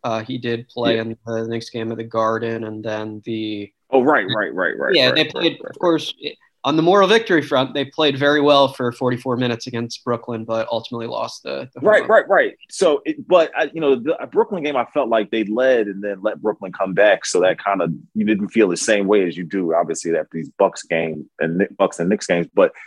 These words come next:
Speaker 2: uh, point I was making is it could have been more perfect. They lose these games and get a full display of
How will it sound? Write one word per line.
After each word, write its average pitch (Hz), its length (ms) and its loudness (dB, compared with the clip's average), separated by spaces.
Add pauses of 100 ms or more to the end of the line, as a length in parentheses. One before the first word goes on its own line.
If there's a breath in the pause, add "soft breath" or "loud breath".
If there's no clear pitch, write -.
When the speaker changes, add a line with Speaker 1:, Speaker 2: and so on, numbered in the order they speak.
(340 loud breath)
Speaker 2:
uh, 127 140 4
point 254 260 2
I 214 60 6
was 151 160 4
making 120 420 0
is 104 480 -2 (140)
it 127 120 -8
could 285 160 0
have 226 80 0
been 202 120 2
more 151 140 4
perfect. 107 480 -2 (260)
They 120 80 0
lose 196 320 2
these 180 200 0
games 123 680 -2 (520)
and 120 280 -2
get 156 280 4 (400)
a 127 180 4
full 208 1040 4 (160)
display 165 760 0
of 107 100 -2